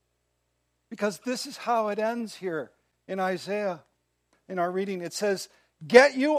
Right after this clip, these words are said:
up to a high mountain, O Zion, herald of good news. Lift up your voice with strength, O Jerusalem, herald of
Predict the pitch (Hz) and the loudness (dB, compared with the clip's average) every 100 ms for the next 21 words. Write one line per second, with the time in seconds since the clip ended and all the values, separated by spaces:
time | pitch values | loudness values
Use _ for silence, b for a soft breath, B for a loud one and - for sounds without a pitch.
0 | - 269 285 - - 262 240 185 254 269 | 6 8 8 4 6 8 8 6 8 10
1 | 269 233 247 285 254 233 214 220 202 139 | 10 8 8 8 2 0 4 4 4 6
2 | 208 240 240 208 196 139 - _ _ - | 8 8 6 4 2 -4 -12 _ _ 6
3 | - 254 269 226 170 139 247 220 254 254 | 10 12 12 12 4 2 0 0 -2 -2
4 | 170 - - - _ _ 170 262 339 - | -4 -8 -12 -20 _ _ 2 6 6 6
5 | 254 226 208 160 247 254 - 185 - - | 6 4 2 10 10 10 4 -2 -2 -6
6 | - 208 233 - - 240 226 190 180 214 | 0 2 2 -2 6 6 6 0 0 0
7 | 240 214 220 160 - 170 262 262 254 202 | -4 -2 -2 -4 4 6 10 8 6 8
8 | 202 220 190 | 10 10 4